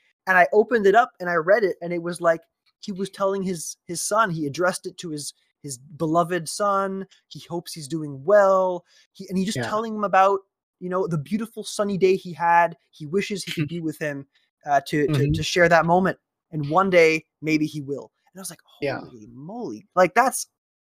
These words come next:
Speaker 1: you, you just contributed a nugget of information, a dramatic moment. I love it. Maybe the sun's gonna come up. It, it hasn't come up since, but
Speaker 2: Sure.
Speaker 1: it, you know, he's, he's, he's laying the groundwork for himself,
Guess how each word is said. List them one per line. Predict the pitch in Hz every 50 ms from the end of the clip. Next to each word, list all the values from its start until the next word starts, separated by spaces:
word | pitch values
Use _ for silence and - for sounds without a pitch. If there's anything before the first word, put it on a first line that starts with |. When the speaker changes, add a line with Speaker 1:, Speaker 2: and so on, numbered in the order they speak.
| _ _ _ _ _ _ _ _ _ _ _ _ _ -
Speaker 1:
you, | 165 156 208 214
you | 160 170 226 214
just | 160 - 247 294 285 - - _ _ _ _ _ _ _ _ _ _ _ _ _ _ _ _ _ _ -
contributed | - - 196 170 - 214 214 190 208 214 180 180 175 165 156 - _ _ _ _ _ -
a | 151
nugget | 156 165 185 208 202 202 185
of | 170
information, | 170 160 - - 151 143 135 131 131 - 143 135 135 135 127 -
a | 147 143
dramatic | - 147 143 165 196 202 202 180 170 -
moment. | 156 143 143 139 139 135 135 123 - -
I | 147
love | 147 147 160 185 208 196
it. | 196 190 190 185 - _ _ _ _ _ _ _ _ _ _ _ _ -
Maybe | 139 165 180 196 190 208
the | 180 175
sun's | - - 175 175 175 147
gonna | 160 156 156
come | - - 165 151
up. | 147 151 - -
It, | 131 -
it | - - _ _
hasn't | - 160 160 147 127
come | - 139 127
up | 120 113 _ _ _ _
since, | - - 120 120 123 - _ _ - - - - _
but | - 156 143 - - _ -
Speaker 2:
Sure. | - - - 127 - - -
Speaker 1:
it, | 131 - - 180 - -
you | 185 175
know, | 175
he's, | 156 160 160
he's, | 151 139 160 160 139
he's | - 139 156 139 156
laying | 156 170 190 214 208
the | 185
groundwork | 147 160 170 165 165 165 165 147 139 131 120 - - _ _ _ _ _
for | - - 196 190 190
himself, | 175 - 180 160 143 - - 156 143 131 - _ - - -